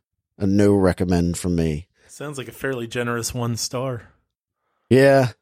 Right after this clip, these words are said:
Speaker 1: Well, I gave Tank four three two one star, <laughs> which is,
Speaker 2: <laughs>
Speaker 1: which is right below it. So Robin Hood, the new Robin Hood movie's going into my number fifty-three spot, um, above Tank four three two, Missus Claus,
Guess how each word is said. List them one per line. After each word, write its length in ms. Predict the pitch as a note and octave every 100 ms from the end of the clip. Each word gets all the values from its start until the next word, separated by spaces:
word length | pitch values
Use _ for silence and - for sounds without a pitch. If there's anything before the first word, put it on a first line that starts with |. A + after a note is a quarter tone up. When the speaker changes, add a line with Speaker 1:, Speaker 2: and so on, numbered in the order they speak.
| _ _ - - - _ -
Speaker 1:
Well, 140 | D#3+
I 80 | F3+
gave 320 | G3 F#3+ D#3
Tank 340 | - D3+ D3+
four 300 | - - C#3+ C3
three 320 | - C3+ A2+
two 300 | - A#2+ A2+
one 320 | G#2 F2+ F2
star, 460 | F2+ - F#2+ A2+ G2+
<laughs> 320 | - E3+ G#2+ -
which 200 | - C#3
is, 140 | B2+
Speaker 2:
<laughs> 380 | E3 - - C3
Speaker 1:
which 220 | D3 C#3+
is 160 | C#3 A#2
right 200 | C#3 C3+
below 240 | C3 C3
it. 100 | A2+
So 80 | -
Robin 320 | C#3 D3+ D#3
Hood, 240 | C#3+ C#3 B2
the 80 | C#3+
new 180 | D3+
Robin 300 | D3 C#3+ C#3
Hood 120 | C3+ B2
movie's 320 | B2 A2+ A2
going 280 | B2 A#2+ A#2+
into 240 | A2+ A2+
my 320 | G#2+ G#2 G2+
number 340 | G#2+ A2+ A2+ G#2+
fifty-three 800 | - C3+ - A2+ - A2+ A#2+ A#2
spot, 440 | - F#2+ F#2+ - - _ - - - - _ _ _
um, 580 | A#2 G#2 F#2+ F#2+ F#2 F2+ _ _ _ -
above 580 | G#2+ B2+ A#2+ G#2+ - - -
Tank 280 | D3 C3+ -
four 220 | C#3+ C3+
three 260 | - C3
two, 300 | A2+ C3+ B2
Missus 420 | A2+ A#2 - B2 -
Claus, 520 | - A2+ A2+ A2+